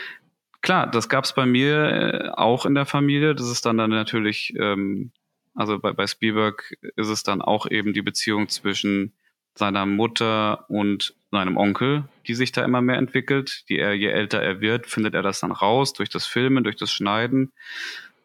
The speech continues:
Ähm, erkennt er dann, was da, was da passiert. Also ist auch, auch ein witziger, auch eine witzig-, da weiß ich auch nicht,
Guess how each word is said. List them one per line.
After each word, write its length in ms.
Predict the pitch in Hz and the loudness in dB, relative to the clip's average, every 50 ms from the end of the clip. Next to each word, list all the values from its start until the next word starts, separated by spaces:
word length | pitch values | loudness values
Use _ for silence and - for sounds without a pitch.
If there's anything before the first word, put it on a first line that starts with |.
| _ - | _ 0
Ähm, 320 | 110 110 107 107 107 110 - | 0 2 2 2 2 2 0
erkennt 380 | 104 104 - - 117 110 107 | 0 -2 0 0 0 0 2
er 100 | 117 110 | 2 0
dann, 540 | 107 110 110 107 107 107 107 110 110 110 - _ _ _ _ _ _ _ _ _ _ _ _ _ _ _ _ _ _ _ _ _ _ _ _ _ _ _ _ _ - | 2 2 2 2 2 2 2 0 -2 -4 -10 _ _ _ _ _ _ _ _ _ _ _ _ _ _ _ _ _ _ _ _ _ _ _ _ _ _ _ _ _ 0
was 220 | 107 107 101 - | 2 2 2 2
da, 260 | - 113 104 104 104 | 2 2 2 2 2
was 140 | 107 107 - | 2 0 2
da 120 | - 110 | 0 0
passiert. 680 | - - 117 - - - 135 107 - - - - - - - | 0 0 0 2 2 2 2 0 -2 -4 -8 -10 -12 -8 -4
Also 160 | - 101 104 | -2 0 2
ist 100 | 107 107 | 4 4
auch, 240 | 120 113 110 104 - - - - - - | 4 2 2 0 -4 -10 -14 -16 -4 -2
auch 140 | - 110 110 | 0 2 2
ein 100 | 110 107 | 2 2
witziger, 680 | 123 120 - - 117 101 104 101 98 101 98 - - - | 2 0 2 0 0 2 2 2 2 0 0 -2 -2 -4
auch 80 | - 101 | -4 -2
eine 140 | 110 104 110 | -2 -2 -2
witzig-, 240 | 117 - - 98 | -2 -4 -4 -2
da 160 | - 110 113 117 | 0 0 2 2
weiß 160 | 117 110 110 | 2 0 0
ich 120 | 107 - | 0 0
auch 140 | - 104 110 | 0 2 2
nicht, 220 | 104 101 101 - | 2 0 -2 -4